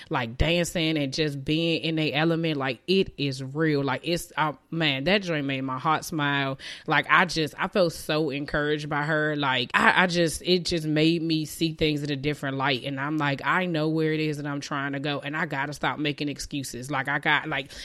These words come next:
at the end of the day, I ain't Beyonce, but I can take that same, that same ethic and that same determination and that same confidence she has, and, and the, not the confidence, because when she was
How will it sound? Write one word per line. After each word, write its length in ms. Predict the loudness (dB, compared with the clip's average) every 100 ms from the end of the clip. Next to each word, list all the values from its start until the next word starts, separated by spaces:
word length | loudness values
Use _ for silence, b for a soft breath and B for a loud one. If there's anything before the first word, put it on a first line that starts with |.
| B
at 100 | 4
the 80 | 6
end 100 | 6
of 60 |
the 80 | 4
day, 320 | 8 8 8 2
I 140 | -2
ain't 180 | -2 -4
Beyonce, 800 | -6 -6 -8 -4 -2 0 -2 -4
but 140 | -4
I 100 | -4
can 180 | -4 -6
take 280 | -2 -4 -2
that 180 | -8 -6
same, 600 | -6 -4 -4 -4 -6 -8 -4
that 180 | -4
same 380 | -2 0 0 0 -2
ethic 440 | -2 0 -2 0
and 120 | -2
that 120 | -2
same 240 | -2 -2 -2
determination 720 | -4 -4 -2 -2 -2 -2 -4
and 180 | -4 -4
that 120 | -4
same 200 | -2 -2
confidence 460 | -4 -6 -6 -6 -6
she 120 | -6
has, 340 | -4 -4 -6 -6
and, 340 | 0 2 0 -4 -2
and 380 | -2 -2 -4 2
the, 120 | 2
not 300 | 2 -4 -6
the 60 |
confidence, 500 | -6 -6 -6 -8 -8
because 300 | -8 -6 -4
when 160 | -4 -6
she 280 | -4 -2 0
was 280 | 0 -2